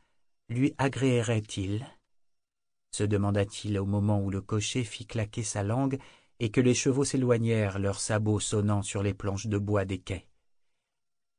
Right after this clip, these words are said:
Après que la voiture eut disparu, il demeura sur place à la recherche du calme de la nuit. À la vérité, ce calme n'existait pas.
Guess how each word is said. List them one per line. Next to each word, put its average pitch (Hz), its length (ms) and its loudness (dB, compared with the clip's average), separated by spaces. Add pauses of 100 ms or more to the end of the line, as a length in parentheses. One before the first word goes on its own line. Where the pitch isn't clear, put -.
(200)
Après 113 320 0
que - 100 0
la 120 120 6
voiture 123 380 4
eut 123 60 2
disparu, 110 600 0
il 117 200 -2
demeura 113 320 2
sur 104 240 -4
place 131 420 -2
à 117 100 0
la 113 100 0
recherche 113 420 -2
du 113 140 -4
calme 104 340 -2
de 101 80 0
la 95 140 -2
nuit. 85 240 -10 (1700)
À 117 60 2
la 113 100 6
vérité, 135 400 4
ce 160 140 0
calme 156 320 4
n'existait 127 520 2
pas. - 280 -8